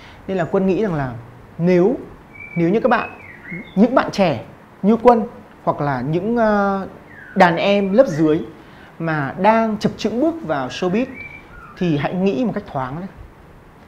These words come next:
Mình cống hiến mọi thứ, âm nhạc, tất cả mọi thứ để, để thứ nhất là để cho âm nhạc, cho cảm xúc của mình, và làm, làm thế nào đấy để, để mình khát khao nhận lại được cái tình cảm của khán giả mới là điều quan trọng.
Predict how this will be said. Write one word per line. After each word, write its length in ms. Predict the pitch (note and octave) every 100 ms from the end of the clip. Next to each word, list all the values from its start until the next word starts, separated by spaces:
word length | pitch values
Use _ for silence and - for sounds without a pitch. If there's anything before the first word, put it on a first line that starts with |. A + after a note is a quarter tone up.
| -
Mình 200 | F#3+ F#3+
cống 180 | F#3 F3
hiến 260 | D#3 D#3+ G3+
mọi 200 | A3 D#3
thứ, 280 | - D3+ D#3+
âm 180 | G3+ G#3
nhạc, 180 | F#3 D3
tất 200 | A3+ C4
cả 100 | D3+
mọi 140 | A#2
thứ 160 | C3 C#3
để, 100 | E3 - - -
để 260 | D#3 C3 A2
thứ 80 | C3+
nhất 220 | F3 A3+
là 140 | D#3+
để 240 | B2+ C3+ A2 A2 - - - - - - -
cho 140 | - F#3+
âm 140 | F#3 D#3+
nhạc, 200 | D#3 A#2+ - - - - - - - - - - -
cho 120 | G#3
cảm 220 | G3 B2
xúc 160 | - C4
của 60 | C#3
mình, 360 | C3 A#2 G#2+ - - - - - - C#3+
và 220 | C#3 B2+ - -
làm, 380 | F3+ F#3+ E3+ D#3+ D3 -
làm 280 | F3 E3 D3+
thế 100 | D#3+
nào 160 | F#3
đấy 140 | C#3+ D3
để, 120 | F3 -
để 180 | E3+ C#3
mình 160 | B2+ C3
khát 240 | - G#3 -
khao 320 | C4+ C4 B3
nhận 220 | A3+ A#3+
lại 320 | - C#3 -
được 180 | D#3+ C#3+
cái 80 | - -
tình 200 | E3+ C3+
cảm 260 | - E3+ A#2+
của 80 | A2+
khán 200 | A#2+ C#3
giả 260 | G#3 E3
mới 120 | A#2 D#3
là 60 |
điều 140 | E3+ C#3+
quan 160 | F#3 F3+
trọng. 180 | G#3+